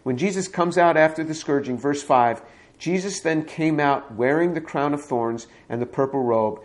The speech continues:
and Pilate said to them, 'Behold the man. Behold the man.'"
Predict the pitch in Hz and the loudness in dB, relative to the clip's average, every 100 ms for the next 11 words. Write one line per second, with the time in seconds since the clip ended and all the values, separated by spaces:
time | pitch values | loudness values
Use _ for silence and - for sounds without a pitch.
0 | - - 113 - 143 147 143 - 131 131 | -16 -10 -10 2 2 2 -2 -2 -2 -2
1 | 123 123 120 - - - 143 143 165 170 | -4 -4 -4 -14 -20 -4 -4 -2 4 8
2 | 180 190 185 - 160 147 151 147 127 104 | 8 6 2 -4 -2 2 6 6 4 0
3 | 90 - - - - 160 160 175 180 196 | -6 -16 -20 -20 -2 -2 2 6 8 6
4 | 180 165 160 147 | 4 2 4 4